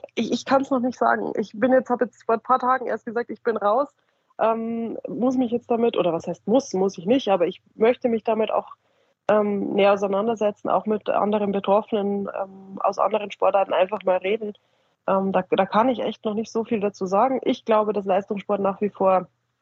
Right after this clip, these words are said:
sehr individuell weitergehen muss. Also zumindest wär's für mich so gewesen, wenn mir jetzt einer sagt,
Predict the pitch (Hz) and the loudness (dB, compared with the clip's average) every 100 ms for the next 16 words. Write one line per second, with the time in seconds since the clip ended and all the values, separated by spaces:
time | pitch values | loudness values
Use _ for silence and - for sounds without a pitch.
0 | _ - - 208 196 196 190 185 180 175 | _ -16 -2 2 2 2 -2 -2 -2 0
1 | 180 180 190 - 185 185 190 170 175 165 | 0 0 0 -2 0 0 0 -4 -6 -4
2 | 190 339 - 196 185 185 202 196 185 - | -4 -4 -4 -4 -4 -4 -2 -2 -4 0
3 | 170 180 - - - - 190 233 - 190 | 0 0 -8 -20 -20 -4 0 0 -2 -4
4 | 180 196 247 214 196 196 196 - 185 185 | -2 -2 0 0 2 0 0 -2 0 0
5 | 190 | 0